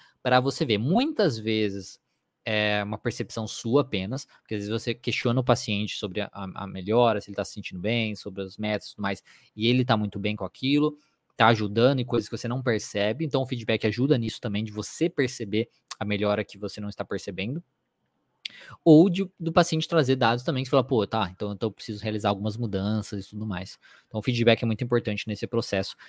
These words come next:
se você tem essa impressão. Então acontece, e o feedback é o que vai te ajudar a sair disso. Tá bom? Bom, pessoal, é isso. Infelizmente eu não vou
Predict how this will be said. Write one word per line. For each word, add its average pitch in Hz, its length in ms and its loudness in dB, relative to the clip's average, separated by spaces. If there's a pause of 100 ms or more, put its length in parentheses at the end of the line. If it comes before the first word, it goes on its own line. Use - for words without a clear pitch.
se 107 380 -2
você 101 200 -4
tem 104 140 0
essa 101 140 0
impressão. 104 340 2
Então 104 180 4
acontece, 123 920 4 (400)
e 110 100 4
o 107 60 2
feedback 101 420 0
é 110 40 -2
o 101 40 -4
que - 100 -20
vai 107 140 -2
te - 80 -10
ajudar 95 460 -8
a 113 80 -6
sair 98 440 -6 (360)
disso. 92 500 -10 (1120)
Tá - 100 -16
bom? 101 160 -2 (1120)
Bom, 226 140 12
pessoal, 165 320 12
é 147 60 12
isso. 165 360 10
Infelizmente 127 520 0
eu 120 60 -4
não 135 200 -2
vou 117 420 0